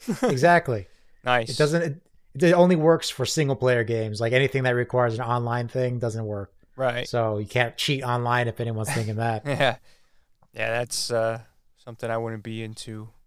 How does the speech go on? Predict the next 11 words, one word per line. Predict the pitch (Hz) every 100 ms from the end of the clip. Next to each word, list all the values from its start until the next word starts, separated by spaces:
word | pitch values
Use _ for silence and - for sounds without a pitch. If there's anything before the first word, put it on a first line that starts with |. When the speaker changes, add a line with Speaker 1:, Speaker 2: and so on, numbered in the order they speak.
| -
Speaker 1:
cheating. | - 120 113 110 113 _ _ _ _ _ _ _
'Cause, | - 110 139
Speaker 2:
No, |
Speaker 1:
uh, | 135
Speaker 2:
I'm, | 147 139
I'm, | 147
s-, | - - - _ -
I'm | 175
super | 165 139 117
into | 107 110
it. | 110